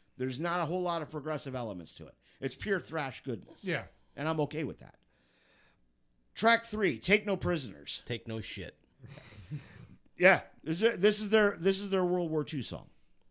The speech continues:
Speaker 3: Yeah, I love this song.
Speaker 2: Yeah, the whole album. It, this
Speaker 3: Oh,
Speaker 2: is
Speaker 3: yeah.
Speaker 2: another one that's just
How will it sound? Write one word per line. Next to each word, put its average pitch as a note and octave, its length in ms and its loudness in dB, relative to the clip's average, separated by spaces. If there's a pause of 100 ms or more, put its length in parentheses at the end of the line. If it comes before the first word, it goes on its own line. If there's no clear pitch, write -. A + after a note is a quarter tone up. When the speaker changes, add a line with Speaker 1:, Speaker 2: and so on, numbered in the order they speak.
Speaker 3:
Yeah, E2 160 -12
I F2+ 140 -12
love F#2 300 -10
this E2+ 140 -8
song. D#2+ 280 -10 (460)
Speaker 2:
Yeah, F3 240 -2
the A#2+ 120 -10 (200)
whole C3+ 240 -4
album. C3+ 240 -12
It, A#2+ 160 -10
this C3 120 -6
Speaker 3:
Oh, A#2 100 -2
Speaker 2:
is F2+ 100 -2
Speaker 3:
yeah. D#2+ 60 -4
Speaker 2:
another C#3+ 220 -4
one C3 140 -8
that's A#2 120 -10
just B2+ 160 -10